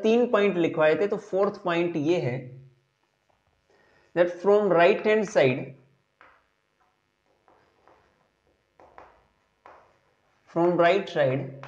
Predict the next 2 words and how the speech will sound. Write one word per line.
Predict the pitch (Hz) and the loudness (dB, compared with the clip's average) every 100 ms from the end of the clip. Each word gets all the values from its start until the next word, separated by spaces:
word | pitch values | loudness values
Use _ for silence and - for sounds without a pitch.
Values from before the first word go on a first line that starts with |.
| - - - _ _ _ _ - _ _ _ _ _ _ _ _ _ _ _ _ _ _ _ _ _ _ _ _ _ _ _ _ - - _ _ _ _ _ _ _ _ _ - | -20 -20 -20 _ _ _ _ -20 _ _ _ _ _ _ _ _ _ _ _ _ _ _ _ _ _ _ _ _ _ _ _ _ -20 -20 _ _ _ _ _ _ _ _ _ -18
we | 170 131 190 208 - - - | -8 -2 0 -2 -6 -8 2
put | 208 - | 2 0